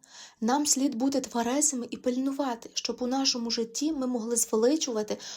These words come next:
прославляти і любити Всевишнього і Величного.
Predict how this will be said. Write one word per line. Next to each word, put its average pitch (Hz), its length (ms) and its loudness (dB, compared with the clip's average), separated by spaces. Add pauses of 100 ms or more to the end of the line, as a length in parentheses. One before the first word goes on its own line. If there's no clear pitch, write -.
(100)
прославляти 240 680 -2
і 226 120 -2
любити 240 440 0
Всевишнього 240 800 0
і 254 80 -2
Величного. 247 720 -2